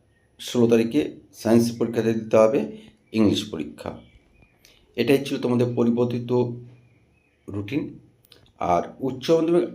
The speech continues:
আর্টসের যে সকল ছাত্রছাত্রী পড়ছো, তাদের যদি কোনো রকমভাবে সু-, অসুবিধা হয়, তাহলে অত্যাধুনিক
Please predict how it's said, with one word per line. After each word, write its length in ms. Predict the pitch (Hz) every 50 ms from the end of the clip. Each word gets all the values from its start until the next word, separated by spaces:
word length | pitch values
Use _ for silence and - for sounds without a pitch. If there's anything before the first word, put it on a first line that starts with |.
| -
আর্টসের 280 | 127 127 - - 165 147 131
যে 80 | 139 135 -
সকল 160 | 151 139 147 143 - -
ছাত্রছাত্রী 480 | 117 - - 127 123 120 120 120 123 123 120 117
পড়ছো, 400 | 117 120 113 - - - - 87 82 107 120 117 - - - - - - - - - - - - - - _ _ - - - _ _ _ - - - - - - - _ _ _ - 113
তাদের 260 | 110 - 139 143 143 - -
যদি 180 | 143 139 143 143 143 -
কোনো 140 | 151 139 135 127
রকমভাবে 480 | - - 123 123 120 117 120 117 127 123 117 -
সু-, 200 | - - - - - _ - 110 107
অসুবিধা 340 | - - 123 123 120 123 107 101 95
হয়, 220 | 101 104 117 151 - - - - - - - - - - - - - _ _ _ _ _ _ -
তাহলে 260 | 107 104 104 104 110 - - 120 123
অত্যাধুনিক 520 | 120 120 131 135 131 - - 147 139